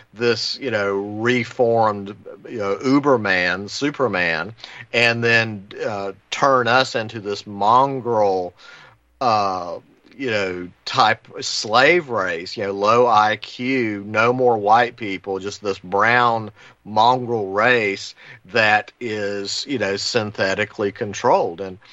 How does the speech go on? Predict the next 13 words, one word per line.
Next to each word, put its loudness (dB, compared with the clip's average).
it's -6
interesting 0
when, 0
uh, -6
you -4
know, 0
folks -2
like, 0
uh, -6
George 2
Orwell 2
and, -6
uh, -10